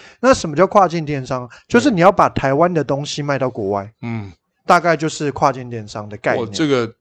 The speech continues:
Speaker 2: 这个很难啊。这依照现在的不管 Momo 还是P C M来说的话，它有很多的仓储跟配合很好的那种所谓的快递这些的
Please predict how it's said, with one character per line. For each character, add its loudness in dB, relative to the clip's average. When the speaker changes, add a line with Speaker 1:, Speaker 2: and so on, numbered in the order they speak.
Speaker 2:
这 -2
个 -2
很 -10
难 -12
啊。 -8
这 -2
依 -2
照 8
现 -2
在 4
的 -2
不 -6
管 0
Momo -4
还 -4
是 -4
P -8
C -8
M -6
来 -10
说 -8
的 -8
话， -4
它 -4
有 -6
很 -16
多 -6
的 -8
仓 -8
储 -12
跟 -10
配 -8
合 -12
很 -14
好 -10
的 -14
那 -16
种 -16
所 -18
谓 -14
的 -16
快 -4
递 -10
这 -14
些 -14
的 -18